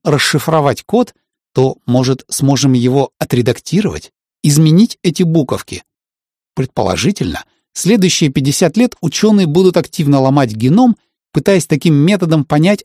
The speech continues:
что и для чего в нём нужно. В любом случае, программа «Геном человека» была важным шагом вперёд, и если бы мы его не сделали, то всегда бы думали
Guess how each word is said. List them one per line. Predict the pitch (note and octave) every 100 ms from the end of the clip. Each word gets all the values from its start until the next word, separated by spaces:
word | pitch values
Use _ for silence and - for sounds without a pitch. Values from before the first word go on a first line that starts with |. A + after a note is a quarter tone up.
| _
что | - - - F#3+
и | G#3+
для | C3+ C#3+
чего | - C#3 B2 D3+
в | B2
нём | B2+ B2 B2+
нужно. | C#3 B2+ F#2+ E2 - _ _ _ _ _ _ _ -
В | A2
любом | A2 G2+
случае, | - F#2 E2+ - - - _ -
программа | B2+ B2+ C3+ A#2+
«Геном | A#2 C3+ C3+ A#2+
человека» | - B2 D#3 A#3+ B2
была | B2+ C3+
важным | A2+ D3 D#3 C3+ B2+
шагом | A2+ D3+ B2 G2+
вперёд, | - - A3 A3 - _ _ _ -
и | D#3
если | F3+ -
бы | C#3+ C#3+
мы | D#3
его | D3 B2+ B2+
не | G#2+
сделали, | F#2+ G2 G#3+ G#3+ G#2+ - _ _ _ _
то | B2
всегда | - C3+ B2 A2+
бы | F#2+
думали | E2+ D3 F#3+ A2+ F2+